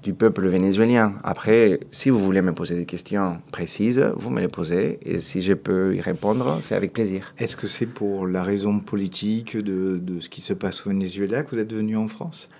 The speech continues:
Speaker 1: Et non, en fait, à mon époque, c'était en deux mille dix, et moi, je suis arrivé pour la première fois en France en deux mille dix pour un, un, pour, pour y vivre, hein, pour un, un échange, pour être assistant de langue vivante, euh, espagnole. Et, euh, dans les Hautes-Pyrénées,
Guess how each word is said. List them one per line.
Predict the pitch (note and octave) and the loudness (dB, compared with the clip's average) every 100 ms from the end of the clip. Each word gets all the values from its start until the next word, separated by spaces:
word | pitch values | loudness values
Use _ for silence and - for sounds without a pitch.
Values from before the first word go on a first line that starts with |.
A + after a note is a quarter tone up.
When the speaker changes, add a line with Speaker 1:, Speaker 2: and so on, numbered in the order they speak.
| - | 0
Speaker 1:
Et | A#2+ A#2+ | 4 6
non, | A#2 A2+ A#2+ B2+ A#2 | 6 6 6 8 6
en | G2 | 4
fait, | - G2+ - | 4 2 2
à | |
mon | G2 G2+ | 2 4
époque, | F#2+ - B2 B2+ | 2 6 4 4
c'était | G#2+ - G#2 | 0 0 2
en | |
deux | F#2 | 2
mille | F#2 F2+ | 2 2
dix, | F2 B2+ C3+ C3+ - - | 4 6 6 2 -4 -2
et | G2 F#2+ F2+ | 2 4 4
moi, | G2 | 2
je | G#2 | 2
suis | G2 | 2
arrivé | F#2 F#2 G#2 | 2 2 2
pour | F#2+ | 0
la | E2+ | -4
première | - F2+ | -2 -4
fois | - F#2 | -2 -4
en | |
France | F2 G2 F#2 | -4 -6 -4
en | |
deux | F2+ | -2
mille | F2+ E2+ | 0 0
dix | G#2 A2 - | 0 -2 -6
pour | - G2 F#2 | -6 -2 0
un, | F2 F2 E2+ D#2+ A1+ | 0 -2 -4 -6 -6
un, | E2+ D#2 C#2+ G1+ G1+ | -6 -6 -8 -10 -14
pour, | - D#2+ - | -12 -10 -10
pour | - G2 | -4 0
y | |
vivre, | G#2+ G#2+ E2+ | 2 2 2
hein, | F#2+ B2 B2+ | 0 -2 -4
pour | E2+ F2+ | -4 -2
un, | F2 - - - - | -2 -6 -18 -18 -8
un | G2 | -2
échange, | F#2+ F2 G#2 G#2+ | 0 2 2 4
pour | G2+ F#2+ | 2 0
être | F#2+ - | 0 0
assistant | F2+ E2+ A2+ A#2 | -6 -2 2 4
de | A2 F2 | 4 4
langue | E2 F#2 F#2+ | 4 4 4
vivante, | F#2 F#2 F#2+ F2+ | 2 4 4 2
euh, | F2 E2 D#2+ D#2+ - - - - - _ | 0 0 -2 -4 -8 -12 -16 -20 -20 _
espagnole. | - - F2 F2 B2+ D#3 - - - - - | -12 -8 -4 -2 -2 -4 -12 -20 -18 -14 0
Et, | G2+ G2 F#2+ F2+ F2 E2 | 6 8 8 6 4 0
euh, | E2 F2+ - | -4 -10 -12
dans | - - G2 | -8 -2 0
les | F#2+ | 0
Hautes-Pyrénées, | F#2 G2+ F#2+ G2+ D3 | 0 0 0 0 0